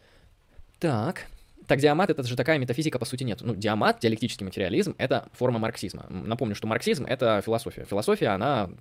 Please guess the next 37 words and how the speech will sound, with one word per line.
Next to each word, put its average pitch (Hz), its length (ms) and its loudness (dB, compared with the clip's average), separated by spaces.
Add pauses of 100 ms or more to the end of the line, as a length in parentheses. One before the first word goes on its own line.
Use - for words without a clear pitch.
неко-, 117 260 -4
некоторые 110 560 -2
типы 117 200 -4
философии 165 540 2 (180)
постулируют 165 500 4
свою 127 240 2
онтологию, 147 540 6
свою 127 200 0
эпистемологию. 123 520 -2
Маркс, 185 280 0
он 143 120 -2
постулирует 123 440 -2
свою 123 320 -2 (340)
онтологию. 117 460 2
Он 127 100 2
говорит 123 300 4
о 120 60 -4
том, 147 160 4
как 127 200 0
мир 147 200 2
устроен 185 460 0
и - 100 -6
как 165 140 0
мы 170 60 0
можем 143 180 2
его 127 100 -2
познавать. 120 400 -2 (260)
А, 101 240 0
поэтому, 107 440 0
конечно 139 340 0
же, 120 80 -2
диалектический 110 380 -2
материализм — 135 500 0 (520)
это - 140 -2
марк-, 104 180 -2
это 110 220 0
метафизика. 113 460 -2